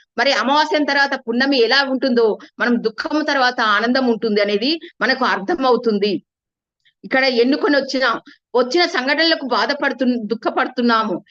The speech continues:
ఇది ఇక్కడ మనకు ఇలా దుఃఖము తర్వాత ఆనందం ఉంటుంది అనేది మనకు అర్థమైనప్పుడు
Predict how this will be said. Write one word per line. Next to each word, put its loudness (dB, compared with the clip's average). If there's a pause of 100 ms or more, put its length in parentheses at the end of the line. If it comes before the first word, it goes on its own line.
(220)
ఇది -2
ఇక్కడ 0
మనకు -2 (220)
ఇలా 0
దుఃఖము 0
తర్వాత 0
ఆనందం 0
ఉంటుంది 2
అనేది 0
మనకు -2
అర్థమైనప్పుడు -2